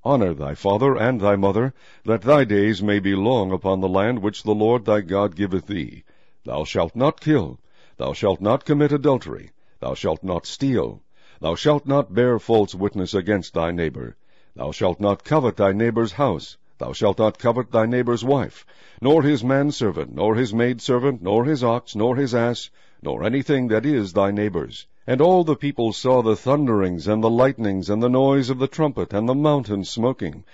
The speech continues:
And when the people saw it, they removed and stood afar off. And they said unto Moses, Speak thou with us, and we will hear. But let not God speak with us, lest we die.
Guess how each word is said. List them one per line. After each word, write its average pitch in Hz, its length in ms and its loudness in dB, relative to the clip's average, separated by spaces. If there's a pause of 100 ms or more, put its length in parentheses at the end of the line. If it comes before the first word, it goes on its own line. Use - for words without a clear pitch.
(220)
And 60 100 -14
when 98 160 0
the 110 80 2
people 107 320 -4
saw 113 320 2
it, 127 140 -6
they 110 100 0
removed 120 560 2
and 95 160 -4
stood 101 260 -2
afar 98 320 0
off. 92 380 -4 (400)
And 110 100 -4
they 127 100 2
said 165 200 2
unto 127 240 2
Moses, 107 480 -2 (260)
Speak - 360 -8
thou 67 160 -4
with 80 200 -6
us, 110 540 -2
and 104 160 -4
we 131 80 2
will 123 160 2
hear. 95 480 -4 (300)
But - 160 -6
let 107 180 0
not 127 280 -2
God 120 320 4
speak 101 300 -8
with 95 140 0
us, 104 220 2
lest 113 280 -2
we 104 140 -4
die. 101 520 -2